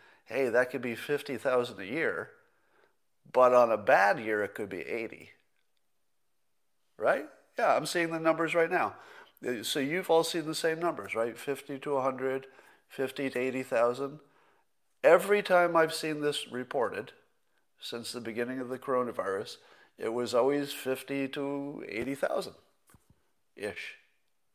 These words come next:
But today, today, it's zero. <laughs> Basically, it rounds to zero. It's way less than one percent. So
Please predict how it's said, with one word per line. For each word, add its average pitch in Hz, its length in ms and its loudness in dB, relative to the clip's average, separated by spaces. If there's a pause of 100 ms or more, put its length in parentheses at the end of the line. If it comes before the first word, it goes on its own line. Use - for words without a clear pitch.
(600)
But 175 180 6
today, 196 580 2 (1500)
today, 170 600 4 (720)
it's - 280 -6
zero. 127 420 0 (720)
<laughs> - 80 -4 (540)
Basically, 135 500 0
it 87 80 -14
rounds 120 400 4
to 107 140 -10
zero. 95 320 -8
It's 95 160 -10
way 107 160 -2
less 104 240 0
than - 80 -8
one 98 180 -4
percent. - 320 -10 (1040)
So 147 1300 0